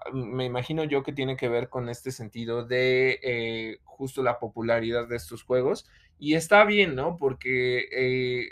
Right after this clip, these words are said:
recordemos que crecieron bastante con Tomb Raider Go y con, eh, si no recuerdo mal, con, eh, Hitman Go. Entonces, me imagino que quieren seguir creciendo por ahí.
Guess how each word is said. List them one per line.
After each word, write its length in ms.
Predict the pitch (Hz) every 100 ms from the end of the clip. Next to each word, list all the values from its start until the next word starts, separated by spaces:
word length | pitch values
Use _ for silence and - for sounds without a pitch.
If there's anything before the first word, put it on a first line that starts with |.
| 131
recordemos 640 | 135 - 135 165 202 190
que 320 | - 131 120 -
crecieron 540 | - 123 - 156 170 160
bastante 560 | 120 - 135 131 147
con 240 | - 117 117
Tomb 240 | 131 135
Raider 400 | 131 127 127 113
Go 300 | 120 131 202 _ _ _
y 320 | 131 139 151
con, 520 | - 143 143 147 151 156
eh, 640 | 131 120 117 117 117 117 113 113 113 107 -
si 140 | 120
no 120 | 127
recuerdo 320 | 151 151 143
mal, 320 | 135 135 151 -
con, 540 | 120 131 135 147 147
eh, 500 | - 127 123 123 120 120
Hitman 560 | 143 147 143 139 135
Go. 300 | 131 135 131 _ _ _ -
Entonces, 640 | 135 139 156 156 160 160
me 100 | 151
imagino 400 | 147 139 180 226
que 120 | 143
quieren 260 | 131 143 151
seguir 340 | 131 120 127
creciendo 400 | 139 131 131 131
por 160 | - 113
ahí. 320 | 110 135 254